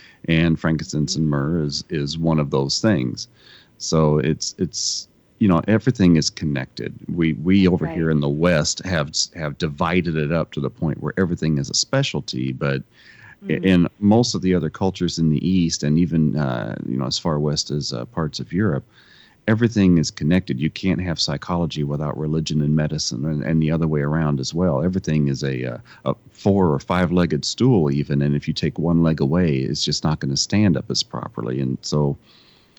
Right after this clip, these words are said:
Speaker 1: you know, everything has a connection, and everything has an energetic level to it. So I think that's just,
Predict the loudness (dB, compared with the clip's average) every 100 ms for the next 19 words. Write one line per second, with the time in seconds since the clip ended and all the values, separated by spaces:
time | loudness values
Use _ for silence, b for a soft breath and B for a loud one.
0 | b -4 0 2 2 0 0 0 0 -2
1 | -4 -4 -4 -6 -4 -4 -4 -6 -6 -4
2 | -4 -4 -6 -8 -8 -8 -6 -4 -2 -4
3 | -6 -6 -6 -4 -4 -6 -10 -8 -8 -8
4 | -8 -8 -4 -2 -2 -6 -8 -10 -12